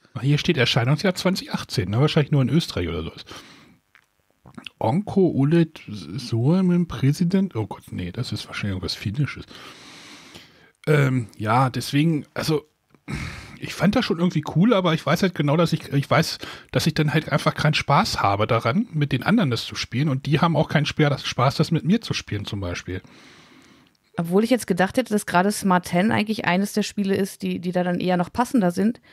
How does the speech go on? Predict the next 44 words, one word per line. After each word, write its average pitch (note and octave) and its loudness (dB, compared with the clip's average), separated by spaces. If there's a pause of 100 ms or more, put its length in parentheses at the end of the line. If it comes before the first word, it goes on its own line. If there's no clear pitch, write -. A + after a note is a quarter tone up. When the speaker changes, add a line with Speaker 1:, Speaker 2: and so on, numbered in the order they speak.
(380)
Speaker 2:
weil F3+ 2
es F3+ -6
funktioniert F#3+ 0
ja F#3+ 6
so, G3 2
dass, F#3 0
dass - -4
jeder F#3+ 4
eine F3+ 2
Antwort A3+ 0 (480)
gibt - -4
und G3 0
dann F#3+ 2
wird F#3+ -2
das G3 -2
ja G3 2
erstmal F#3 0
weitergegeben F3 2
und E3 -2
je F3+ 0
nachdem, F3 0
wie F3+ 0
viele F3 -4
Teams F#3+ -4
dabei F3 2
sind, G3 -2 (760)
ähm, F#3+ 0 (160)
also F3 0
da F#3 2
hat A#3 0
ein F#3 4
Spieler G3 2
ja F3+ 6
gar F3+ 4
nicht F#3+ -2
die F#3+ 0
Möglichkeit, F#3+ 0 (500)
jetzt F3+ -4
zu G3 -2
sagen, F#3 2
ich, F3+ -4
ich - -4
weiß, F#3+ 0
äh, A#2+ -8